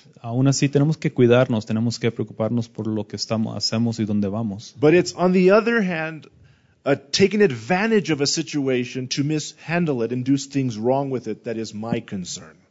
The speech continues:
Speaker 1: Para no enfermar nosotros o enfermar a otras personas, pero a la misma vez, este, tenemos que, ah, tenemos que darnos cuenta cómo ellos están usando esto en su, en su favor.
Speaker 2: That's why we need to pray for God to intervene in the appropriate way in all of these things.
Speaker 1: Por
Speaker 2: Amen.
Speaker 1: eso,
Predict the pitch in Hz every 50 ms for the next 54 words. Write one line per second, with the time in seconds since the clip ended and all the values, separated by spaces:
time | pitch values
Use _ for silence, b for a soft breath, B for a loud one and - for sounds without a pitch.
0 | _ - 117 113 107 104 110 110 113 107 - 127 113 107 113 110 113 117 113 123
1 | 117 113 - - 110 110 - 131 131 - - 120 107 - 107 107 110 107 107 -
2 | 113 107 - - 104 - - - 113 123 143 139 - 135 131 123 127 127 139 135
3 | 139 151 160 156 151 139 156 170 165 156 - - - 123 120 - - - _ -
4 | 117 113 113 113 - 113 113 120 127 127 - - - - 123 123 123 117 113 b
5 | b b b b b b b b b b _ - 107 104 104 104 98 95 98 101
6 | - - - _ _ _ _ _ - 120 120 123 123 - 120 - - 123 123 123
7 | - - 131 123 120 - 123 - - 117 113 110 113 120 113 107 - - 113 113
8 | 117 110 - 120 117 117 113 107 107 110 113 - - - 110 107 104 - - 104
9 | 104 - - 107 107 - - 101 - - 101 - - - 107 - - - - 147
10 | 165 185 190 180 165 165 165 156 135 110 - - - 143 139 139 135 - 120 110
11 | 95 - - 117 127 135 131 135 131 - 127 95 101 113 110 110 95 - 104 107
12 | 107 104 - 107 110 107 101 113 110 107 101 - - - - 135 123 123 123 -
13 | 107 104 98 85 64 80 90 95 95 90 87 82 - - 95 95 92 87 87 87
14 | 80 82 80 80 - - - 85 76 78 78 - 92 92 95 101 98 98 95